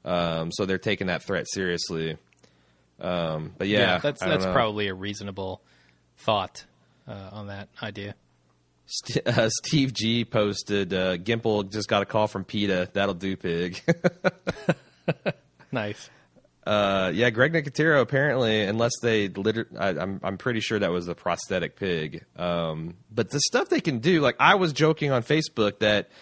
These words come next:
Speaker 1: if this keeps up, you're gonna have to start giving Zombie Kill of the Week to inanimate objects. Like, I
Speaker 2: Yeah.
Speaker 1: argued last week, Zombie Kill of the Week should have gone to Gravity. This week, I think it should have gone to chain link fence for sh-,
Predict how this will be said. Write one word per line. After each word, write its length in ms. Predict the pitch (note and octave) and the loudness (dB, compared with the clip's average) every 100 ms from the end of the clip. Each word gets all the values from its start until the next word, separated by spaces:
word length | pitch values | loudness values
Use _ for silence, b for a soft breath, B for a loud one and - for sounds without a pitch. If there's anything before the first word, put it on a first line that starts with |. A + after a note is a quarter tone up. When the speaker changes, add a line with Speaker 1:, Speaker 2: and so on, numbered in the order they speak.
| B | B
Speaker 1:
if 120 | B2 | 0
this 200 | A#2+ G#3+ | 4 4
keeps 340 | - G#3+ G3+ - | 2 0 2 4
up, 240 | C3+ D3+ | 4 4
you're 100 | C3+ | 2
gonna 120 | F#3 | 4
have 120 | E3+ - | 2 0
to 80 | |
start 200 | - C3+ | 0 0
giving 280 | B2 B2 A#2 | 2 0 0
Zombie 300 | G2 A2+ A2+ | 2 2 2
Kill 180 | G2+ A2+ | 0 0
of 60 | G2 | 0
the 60 | |
Week 180 | G2 G#2+ | -2 -2
to 80 | G#2+ | 0
inanimate 380 | F#2+ G2 F#2+ D#2+ | 2 2 2 0
objects. 680 | E2 E2+ - - - - - b b b b b b b | 0 0 -4 -8 -6 -8 -8 b b b b b b b
Like, 140 | - A#2+ | 2 6
I 160 | C#3+ | 8
Speaker 2:
Yeah. 60 | F3 | 8
Speaker 1:
argued 320 | E3 C#3+ C3 | 6 2 4
last 340 | A#2+ C3+ D3 - | 6 6 6 2
week, 200 | B2 A2 | 0 2
Zombie 280 | A#2+ B2+ B2 | 4 2 2
Kill 120 | C3+ | 0
of 60 | G#2 | 2
the 40 | |
Week 120 | A2+ A2+ | 0 0
should 100 | G#2 | 2
have 60 | |
gone 160 | G#2 G2+ | 2 2
to 60 | E2 | 0
Gravity. 720 | F2+ F#2+ G#2 B2 D3 E3+ E3+ b b b - | 2 4 6 4 2 2 -2 b b b -4
This 360 | A2 E3+ F#3+ | 4 6 6
week, 260 | D#3 D3+ D3 | 4 4 4
I 100 | - | 2
think 160 | C3+ D3 | 4 2
it 40 | C#3 | 2
should 100 | C3+ | 4
have 60 | |
gone 80 | B2+ | 4
to 80 | A2 | 2
chain 340 | - D#3 D3+ | 2 2 4
link 180 | D3 B2+ - | 0 -2 0
fence 340 | C#3+ C#3 G#2+ - | 2 2 0 0
for 180 | G#2 F#2+ | 0 0
sh-, 460 | - - - - | 0 2 0 -2